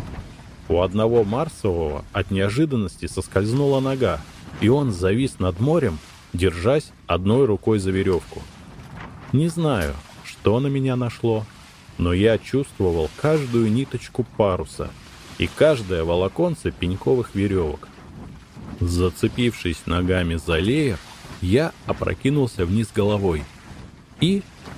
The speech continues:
достав правой рукой левую руку матроса, резко дернул его на себя. Не ожидавший от меня помощи марсовый еле успел схватиться за мою руку, подтянулся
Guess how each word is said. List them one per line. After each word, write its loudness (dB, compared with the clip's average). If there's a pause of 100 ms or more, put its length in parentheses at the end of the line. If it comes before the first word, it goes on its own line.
достав 0 (100)
правой 0
рукой 0
левую 2
руку -6
матроса, 2
резко 2
дернул 2
его -2
на -2
себя. -4 (920)
Не 4
ожидавший 4
от -2
меня 2
помощи 0
марсовый -2 (220)
еле 4
успел 0
схватиться 0
за -2
мою 2
руку, -2 (580)
подтянулся 2